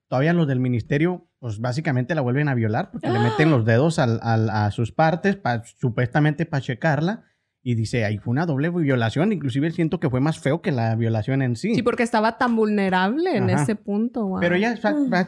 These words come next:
Speaker 1: básicamente ahorita me recordó mucho a Molinita, porque también ella dice, "Yo no voy a victimizarme por lo que me pasó".
Speaker 2: Claro.
Speaker 1: Lo que me pasó son, son, este, anécdotas feas, cosas feas que pasaron en mi vida, y hasta los de la casa están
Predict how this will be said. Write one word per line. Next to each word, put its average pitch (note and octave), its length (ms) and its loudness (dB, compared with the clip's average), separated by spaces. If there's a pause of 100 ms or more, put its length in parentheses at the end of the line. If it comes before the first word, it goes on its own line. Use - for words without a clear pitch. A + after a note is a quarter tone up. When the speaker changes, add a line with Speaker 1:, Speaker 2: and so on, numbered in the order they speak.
Speaker 1:
básicamente G3 560 0
ahorita F#3+ 180 0
me G3+ 80 2
recordó D#3+ 340 -2
mucho F3 240 0
a - 40 0
Molinita, F3+ 480 2
porque D#3 220 -2
también D#3+ 360 2
ella F#3 160 2
dice, F3 260 0
"Yo C#3+ 140 0
no A#3+ 80 -2
voy A#3+ 160 0
a A#3+ 60 -2
victimizarme F#3+ 720 0
por F#3 140 -4
lo D3+ 120 -2
que D3+ 80 -2
me C#3 100 2
pasó". A#3+ 480 -4 (140)
Speaker 2:
Claro. A3 260 -2
Speaker 1:
Lo D3+ 120 2
que D#3+ 80 2
me D3 80 2
pasó C#3 240 0
son, G#3+ 340 0
son, F#3+ 340 -2
este, D3 680 0 (380)
anécdotas F3 600 0
feas, E3 380 2
cosas E3 320 -2
feas F#3 180 -2
que F3 80 -8
pasaron D3+ 300 -2
en E3+ 80 2
mi D3+ 80 2
vida, E3+ 260 2
y D#3 100 0
hasta C#3+ 340 -2
los D3 160 0
de C#3+ 60 -2
la C3 140 -2
casa D3 200 -4
están F#3+ 300 -4